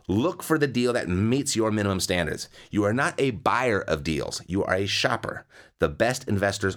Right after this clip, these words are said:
are shoppers. So that's core belief number two. You are a shopper of deals. Core belief number three, you make fast decisions and you change your mind slowly. That's number three. You make fast decisions.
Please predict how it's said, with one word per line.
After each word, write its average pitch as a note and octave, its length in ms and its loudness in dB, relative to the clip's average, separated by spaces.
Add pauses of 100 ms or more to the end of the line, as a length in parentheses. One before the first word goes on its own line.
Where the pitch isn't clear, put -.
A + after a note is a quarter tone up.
are E2 220 2
shoppers. - 600 -2 (260)
So G#2 120 2
that's G#2 100 0
core C3 180 0
belief A#2+ 240 0
number G#2 160 0
two. G#2 240 0
You F2 160 0
are F2 80 4
a E2+ 80 2
shopper G#2+ 520 0
of E2 280 2
deals. D2 360 -4 (920)
Core G#2+ 180 0
belief G2+ 180 2
number G2 180 0
three, E3+ 320 0 (460)
you A2+ 160 2
make C3 180 0
fast C#3 380 0
decisions C3 440 0
and E2+ 140 0
you D#2+ 60 0
change C3 280 2
your B2 80 2
mind A2+ 200 2
slowly. E2+ 420 0 (500)
That's F2+ 180 -2
number G2 200 0
three. D#2 160 -4
You F2 120 2
make A2 200 0
fast G#2 480 -2
decisions. - 560 -4